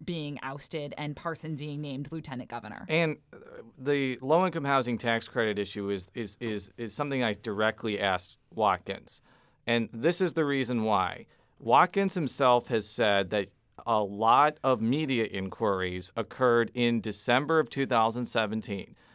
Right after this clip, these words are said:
Speaker 2: which happens to be the same month that Greitens froze state low-income housing tax credits. So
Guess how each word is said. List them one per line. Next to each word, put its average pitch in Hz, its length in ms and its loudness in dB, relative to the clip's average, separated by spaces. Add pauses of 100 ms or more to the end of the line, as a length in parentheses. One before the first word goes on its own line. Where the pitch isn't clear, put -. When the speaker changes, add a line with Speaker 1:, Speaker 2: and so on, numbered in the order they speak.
(120)
Speaker 2:
which - 160 -6
happens 131 520 2
to 117 100 -6
be 104 380 -2 (220)
the 113 80 -2
same 147 640 0
month 139 480 4
that 110 240 2
Greitens 120 500 2
froze 120 640 4
state 120 460 -2
low-income 110 480 0
housing 98 360 -2
tax 123 360 0
credits. 87 480 -4 (320)
So 139 400 2